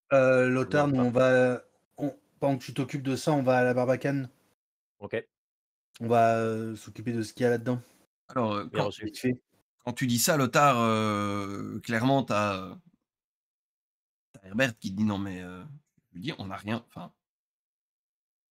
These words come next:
Speaker 3: on n'a pas fait grand-chose, hein. »
Speaker 2: Eux
Speaker 3: On
Speaker 2: non
Speaker 3: était
Speaker 2: plus.
Speaker 3: dehors,
Speaker 2: Bon.
Speaker 3: euh, on a,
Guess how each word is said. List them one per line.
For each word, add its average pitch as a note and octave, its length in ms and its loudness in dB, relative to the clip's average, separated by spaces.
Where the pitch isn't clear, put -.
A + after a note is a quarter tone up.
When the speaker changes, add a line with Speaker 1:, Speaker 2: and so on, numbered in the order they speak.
Speaker 3:
on - 20 -20
n'a - 140 -20
pas A#2 40 -10
fait B2 120 -4
grand-chose, B2+ 400 0
hein. » C#3+ 140 -2
Speaker 2:
Eux A#2+ 60 -6
Speaker 3:
On - 20 0
Speaker 2:
non A#2+ 80 2
Speaker 3:
était A#2 140 0
Speaker 2:
plus. A#2 80 4
Speaker 3:
dehors, D3 340 6
Speaker 2:
Bon. B2 60 2
Speaker 3:
euh, A2+ 180 0
on A#2 160 2
a, A#2+ 280 6